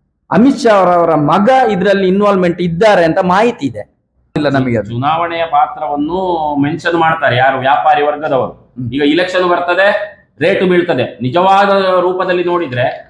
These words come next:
Speaker 2: ಆ ರೀತಿ ಆಗ್ತದೆ ಅಂತ ಹೇಳಿದ್ರೆ ನಾವು ತಗೊಳ್ಳುವ ಅಕ್ಕಿಗೂ ಎಲೆಕ್ಷನ್ ಬಂದಾಗ ಕಡಿಮೆ ಆಗ್ಬೇಕು, ಅದಾಗುದಿಲ್ಲ. ಅದೊಂದು ಮಾರುಕಟ್ಟೆಯ ತಂತ್ರಗಾರಿಕೆ.
Speaker 1: ನಮ್ಮ ದಕ್ಷಿಣ ಕನ್ನಡದ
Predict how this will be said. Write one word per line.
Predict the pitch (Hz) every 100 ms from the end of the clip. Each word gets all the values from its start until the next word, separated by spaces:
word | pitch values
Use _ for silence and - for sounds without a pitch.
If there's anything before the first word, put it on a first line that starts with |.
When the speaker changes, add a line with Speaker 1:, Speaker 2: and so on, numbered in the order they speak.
| _ -
Speaker 2:
ಆ | 175
ರೀತಿ | 202 202 190
ಆಗ್ತದೆ | 185 185 185
ಅಂತ | 180
ಹೇಳಿದ್ರೆ | 175 160 143
ನಾವು | 147 175 185
ತಗೊಳ್ಳುವ | 180 185 175
ಅಕ್ಕಿಗೂ | - 202 202 202
ಎಲೆಕ್ಷನ್ | 185 185
ಬಂದಾಗ | 180 175 170 165
ಕಡಿಮೆ | 160 151 147
ಆಗ್ಬೇಕು, | 127 110 - _ _ _
ಅದಾಗುದಿಲ್ಲ. | - 147 170 175 147
ಅದೊಂದು | 180 180 208
ಮಾರುಕಟ್ಟೆಯ | 185 196 220 208 208 208
ತಂತ್ರಗಾರಿಕೆ. | 202 208 202 175 139 - - - _
Speaker 1:
ನಮ್ಮ | 131 175 196
ದಕ್ಷಿಣ | 131 156 - 214
ಕನ್ನಡದ | 220 190 185 170